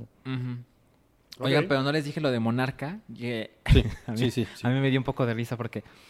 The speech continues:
Speaker 1: t-, son tres hijos. Entonces, cada hijo está representado por uno de los tequilas. Entonces, está el te-, el tequila blanco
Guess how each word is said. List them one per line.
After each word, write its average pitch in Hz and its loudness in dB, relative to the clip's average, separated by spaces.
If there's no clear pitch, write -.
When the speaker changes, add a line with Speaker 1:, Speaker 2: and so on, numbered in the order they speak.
Speaker 1:
t-, 147 0
son 147 6
tres 147 2
hijos. 127 -2
Entonces, 131 -2
cada 165 4
hijo 170 2
está 123 0
representado 120 -2
por 113 2
uno 117 2
de 120 2
los 107 -2
tequilas. 117 -6
Entonces, 117 -2
está 123 -4
el 120 -6
te-, 127 -8
el 127 -2
tequila 120 -2
blanco 131 0